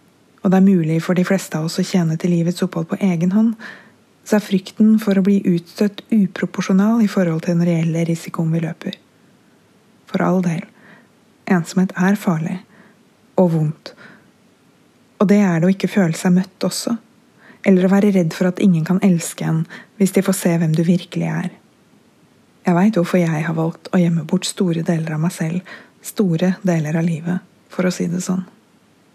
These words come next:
Men det er farlig å gjemme seg bort også. Stresset som skapes i kroppen når du prøver å undertrykke deg selv og den du naturlig er, bryter kroppen ned. Og psyken. To. For noen dager siden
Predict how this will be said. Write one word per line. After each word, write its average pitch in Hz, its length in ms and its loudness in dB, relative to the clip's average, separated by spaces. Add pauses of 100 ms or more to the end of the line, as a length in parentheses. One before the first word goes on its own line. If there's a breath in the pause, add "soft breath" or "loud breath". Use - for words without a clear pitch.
(360)
Men 175 220 -2 (1000)
det - 80 -4
er - 160 -4
farlig 170 300 0
å - 20 2
gjemme 160 320 0
seg 170 160 -2
bort 185 160 -4
også. 208 300 -6 (640 loud breath)
Stresset - 480 0
som 196 160 2
skapes 175 480 -2
i 185 80 -2
kroppen 180 380 0
når 180 100 2
du 185 80 0
prøver 170 380 0
å - 100 -8
undertrykke 165 480 -2
deg 170 160 -4
selv 180 380 -6 (240 loud breath)
og 170 100 0
den 165 160 4
du 170 80 2
naturlig 175 480 0
er, 214 240 -2 (560 soft breath)
bryter 165 320 -2
kroppen 170 320 -2
ned. 160 300 -8 (760)
Og 190 240 0
psyken. - 460 -6 (880)
To. 190 140 2 (1120)
For - 160 0
noen 185 240 4
dager 160 320 0
siden 202 400 0